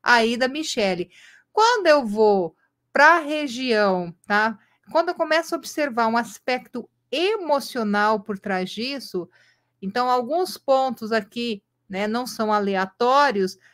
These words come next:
são pontos que eu estou trabalhando emocional, tá? Por isso, Michele, eu vou querer que também você coloque o cristal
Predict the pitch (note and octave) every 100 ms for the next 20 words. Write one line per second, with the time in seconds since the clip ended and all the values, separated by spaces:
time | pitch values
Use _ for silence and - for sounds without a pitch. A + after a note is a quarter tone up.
0 | _ _ A#3+ A3+ - B3+ C#4 B3+ G#3 -
1 | A#3+ A#3 - B3 B3 C4 C#4+ C4 A3+ G#3
2 | B3 C#4 A3 G3 - _ A3+ D4 F4 E4
3 | C#4+ C#4+ - D4+ C#4+ G3+ E3 D#3+ D#3 _
4 | F#3+ F#3 A#3 - - _ D4+ D4+ E4 F4+
5 | D4+ C4 - A#3+ G#3 F#3+ F#3+ _ - A3
6 | B3 - B3+ B3+ A3 - D4+ E4+ A#3+ B3+
7 | C4 B3+ C4 - C4+ A3 G#3 G#3+ A#3+ -
8 | C4 - A3+ G3+ A3 A#3